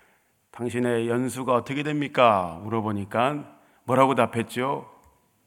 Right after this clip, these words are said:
"내가 아주 험악한 세월을 보냈습니다." 이렇게 고백했지요. 그러니까 하나님 안에서 인생이 순탄했다, 순탄했습니다. "나는 믿음의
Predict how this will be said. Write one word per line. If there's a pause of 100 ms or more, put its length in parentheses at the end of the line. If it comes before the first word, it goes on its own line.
(1080)
"내가
아주
험악한
세월을 (580)
보냈습니다."
이렇게
고백했지요. (1500)
그러니까 (300)
하나님
안에서 (100)
인생이
순탄했다,
순탄했습니다.
"나는
믿음의